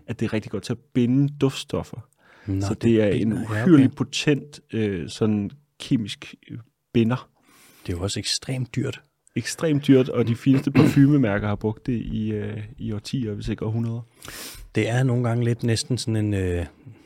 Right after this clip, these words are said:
Speaker 2: en joke på os mennesker, at vi tager ting, for eksempel som det, eller hvad det hedder,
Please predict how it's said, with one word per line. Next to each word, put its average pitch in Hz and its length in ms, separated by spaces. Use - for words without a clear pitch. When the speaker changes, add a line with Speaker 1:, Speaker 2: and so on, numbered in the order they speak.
Speaker 2:
en - 120
joke 95 340
på 104 80
os 92 180
mennesker, 95 420
at 95 120
vi 95 60
tager 113 280
ting, - 460
for - 80
eksempel 101 360
som 98 160
det, 101 200
eller 87 320
hvad 95 120
det - 120
hedder, 95 140